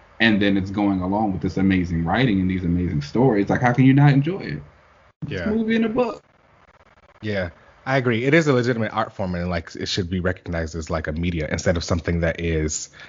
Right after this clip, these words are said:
Speaker 2: just for kids because it's bright, I guess. Or I think it's always been
Speaker 1: Mm-hmm.
Speaker 2: traditionally marketed towards kids because
Speaker 1: Yeah.
Speaker 2: um, they, you get the kids into it, then the parents will go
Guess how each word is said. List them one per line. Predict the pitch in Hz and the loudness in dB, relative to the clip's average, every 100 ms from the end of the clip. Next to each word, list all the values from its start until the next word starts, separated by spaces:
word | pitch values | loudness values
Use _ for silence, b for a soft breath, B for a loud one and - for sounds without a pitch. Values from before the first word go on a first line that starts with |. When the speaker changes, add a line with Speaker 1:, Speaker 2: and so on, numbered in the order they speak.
| B - | B -4
Speaker 2:
just | - 95 87 - | 4 4 4 -4
for | - 98 92 | -4 2 2
kids | 80 - 95 76 | 2 0 0 0
because | 73 87 87 85 | -4 0 0 0
it's | 78 - | 0 -2
bright, | - 80 92 107 151 - - _ _ | -2 2 4 6 2 -4 -12 _ _
I | 131 | 0
guess. | 143 165 165 - - B B B | 6 6 4 0 -12 B B B
Or | - | 6
I | 127 | 6
think | 127 175 | 8 6
it's | 170 | 4
always | 135 127 123 110 | 4 4 4 2
been | 123 | 0
Speaker 1:
Mm-hmm. | |
Speaker 2:
traditionally | 95 110 123 127 120 110 104 104 | 2 0 0 0 -2 -2 0 -2
marketed | 98 101 117 117 98 87 - | 0 2 2 2 -4 -8 -14
towards | - 104 85 - | -8 -6 -6 -10
kids | - 98 82 53 - - _ _ _ _ | -12 -10 -10 -12 -18 -20 _ _ _ _
because | 101 - 110 98 90 87 - - _ _ - | -8 -2 0 0 -2 -6 -14 -20 _ _ 0
Speaker 1:
Yeah. | 120 107 76 - - _ _ - | 4 4 2 -10 -20 _ _ -4
Speaker 2:
um, | 101 98 92 92 90 92 | -2 0 -2 -2 -6 -4
they, | 98 107 104 101 98 98 _ - - | -2 0 0 -4 -6 -10 _ -20 -20
you | - 120 117 | -12 -8 0
get | 123 | 0
the | 110 | 0
kids | - 151 143 | 4 6 6
into | 110 - 104 95 | 2 0 -2 -2
it, | 95 - _ _ - | -2 -4 _ _ -6
then | 92 90 | -4 -2
the | |
parents | - 123 113 95 | -2 0 0 -2
will | 98 | -4
go | 87 95 87 85 | -4 -2 -2 -4